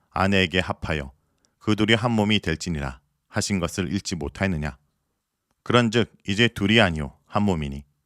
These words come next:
그러므로 하나님이 짝지어 주신 것을 사람이 나누지 못할지니라 하시니." 여짜오되, "그러면 어찌하여 모세는 이혼 증서를 주어서 버리라 명령하였나이까?" 예수께서 이르시되,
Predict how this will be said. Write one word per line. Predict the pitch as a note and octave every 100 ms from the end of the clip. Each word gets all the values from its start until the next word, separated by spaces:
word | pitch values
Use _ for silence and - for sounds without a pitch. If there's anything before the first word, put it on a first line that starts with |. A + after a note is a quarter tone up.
| _ _ _
그러므로 | - A2 A2+
하나님이 | A2+ B2 A#2 A2+ A2
짝지어 | - A#2 - A2+
주신 | G#2 F#2 G#2
것을 | F2+ D#2 - E2 - _ _ -
사람이 | - A#2+ A2+ A2+
나누지 | F2 F2 F2+
못할지니라 | E2+ D2+ - F#2 F#2+ D#2+ C#2+
하시니." | D2+ - E2 C2+ - _ _ _ _ -
여짜오되, | F2 - E2 D2 C#2 - _ _ _ _ -
"그러면 | A#2 A#2 A#2+
어찌하여 | E2+ - A#2 A2
모세는 | G#2+ F2+ - G2 G#2 C#2+ -
이혼 | F2+ G#2 A2+
증서를 | G#2+ G#2 G#2 G2+
주어서 | F2 D#2 - D#2 C2+ _ _ _
버리라 | - G#2+ A#2 D#2+ C#2+ _ _
명령하였나이까?" | F#2 F#2+ G2+ G2 G2 F#2 D#2 D#2+ D2 C#2 _ _ _ _ _ _ F#2+
예수께서 | F#2+ - G#2+ G2
이르시되, | F2 - - C#2